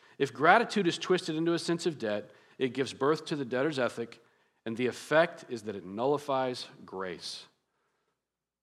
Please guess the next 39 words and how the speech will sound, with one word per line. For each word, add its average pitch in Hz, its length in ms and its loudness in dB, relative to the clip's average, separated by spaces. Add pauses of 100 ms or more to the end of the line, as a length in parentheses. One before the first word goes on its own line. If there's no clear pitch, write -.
(140)
So 143 120 -2
as 131 100 0
we're 147 60 -6
talking 196 460 0
about 127 260 2
what 127 140 0
it 113 80 -4
means 127 360 -4
to 123 80 -10
be 117 400 -8 (120)
made 117 480 -6
debtors 139 400 0
by 127 160 0
the 113 100 -6
gospel, 117 540 -2 (160)
please 185 340 -6
beware 120 340 -2
of 98 120 -4
the 101 80 -10
debtor's 104 340 -4
ethic. 143 500 -6 (1120)
Those 170 180 4
song 175 400 6
lyrics 190 480 2
that 170 140 -4
we 160 100 -4
talked 180 260 4
about 185 460 0 (680)
are 147 180 8
a 143 60 6
reference 185 440 2
to 160 200 2
our 127 100 4
sins 110 640 0
that 117 100 -4
need 139 160 -2
to 135 60 -6
be 135 100 -2
forgiven, 95 480 -6